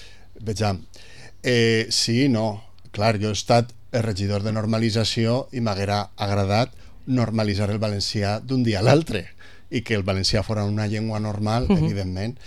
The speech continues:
Speaker 2: Mhm.
Speaker 1: i tots sabem que això no és possible perquè és molt més complex. Però d'ahí a, mm, que no es puga fer res, ahí n'hi ha un viatge, no? I a vegades les crítiques que fem, eh, sí que depenen de l'acció del govern. Te vaig a posar un exemple molt, molt senzill, molt fàcil,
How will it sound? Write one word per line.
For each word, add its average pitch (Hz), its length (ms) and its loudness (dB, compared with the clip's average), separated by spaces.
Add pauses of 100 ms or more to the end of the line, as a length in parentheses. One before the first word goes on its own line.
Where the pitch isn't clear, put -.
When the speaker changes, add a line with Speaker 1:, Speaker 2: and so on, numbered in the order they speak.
Speaker 2:
Mhm. 175 180 2
Speaker 1:
i 135 80 0
tots 110 220 -4
sabem 101 260 0
que 120 120 -4
això 95 280 -4
no 113 120 -4
és - 80 -4
possible 107 480 -2
perquè 113 220 -6
és 95 120 -4
molt 113 340 2
més 113 220 2
complex. 87 600 -8 (960)
Però 113 480 2
d'ahí 110 600 2 (120)
a, 104 460 0
mm, 104 380 -6
que 113 120 -2
no 110 80 -2
es - 80 -6
puga 113 600 2
fer 110 320 0 (180)
res, 120 580 0 (280)
ahí 92 180 -2
n'hi 104 140 0
ha 113 80 4
un 113 80 4
viatge, 95 480 -2 (140)
no? 104 200 -6
I 127 60 -2
a 107 60 0
vegades 98 400 -2
les 104 200 -4
crítiques 107 420 -4
que - 140 -2
fem, 147 380 2 (640)
eh, 120 460 6
sí - 260 2
que 139 140 4
depenen 120 480 2
de 123 100 2
l'acció 110 520 0
del 110 160 0
govern. 101 340 2
Te 110 80 -4
vaig 101 160 2
a 113 80 2
posar 110 280 2
un 107 120 2
exemple 107 420 0
molt, 101 520 -6
molt 107 240 -6
senzill, 92 440 -6
molt 98 220 -10
fàcil, 98 320 -10